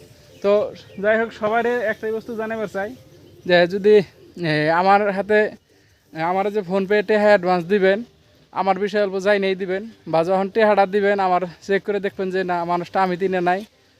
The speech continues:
আর তারপরেও হয়তো ইতিমধ্যে আসামের প্রায় প্রত্যেকটা ডিস্ট্রিক্টে আমি মাল পাঠাইছি, হয়তো তাগরের সাথেও, এ, মানে পরিচয় লাহেলে হইতে হইতে হয়তো ব্যাকের কাছে পরিচয় হমো যে না, সব জায়গায় যে আমি মালটা পাঠাইতেছি, হয়তো সবাই লাহেলে চিনবেন আর কি।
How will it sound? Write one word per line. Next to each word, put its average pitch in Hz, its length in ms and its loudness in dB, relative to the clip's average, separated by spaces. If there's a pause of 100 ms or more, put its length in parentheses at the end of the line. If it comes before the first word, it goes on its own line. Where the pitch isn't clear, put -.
(120)
আর 165 160 0
তারপরেও 202 600 2 (420)
হয়তো 170 220 -4
ইতিমধ্যে 208 680 2 (200)
আসামের 196 420 -2
প্রায় 208 240 2 (160)
প্রত্যেকটা 208 380 -6
ডিস্ট্রিক্টে 202 420 0
আমি 202 180 2
মাল 202 200 2
পাঠাইছি, 190 520 0 (540)
হয়তো 190 380 0 (240)
তাগরের 180 320 -4
সাথেও, 196 400 -2 (340)
এ, 160 360 -4
মানে 175 360 -2 (600)
পরিচয় 208 320 2
লাহেলে 190 300 2
হইতে 190 340 0
হইতে 202 180 0
হয়তো 196 240 0
ব্যাকের 190 280 0
কাছে 190 200 -2
পরিচয় 202 400 0
হমো 180 180 -2
যে 175 120 -2
না, 170 140 0
সব 165 220 -4
জায়গায় 185 240 0
যে 185 80 0
আমি 185 160 2
মালটা 185 300 0
পাঠাইতেছি, 180 540 -2 (480)
হয়তো 180 180 -2
সবাই 196 300 2
লাহেলে 180 300 0
চিনবেন 175 380 -4
আর 139 120 -2
কি। 143 120 -10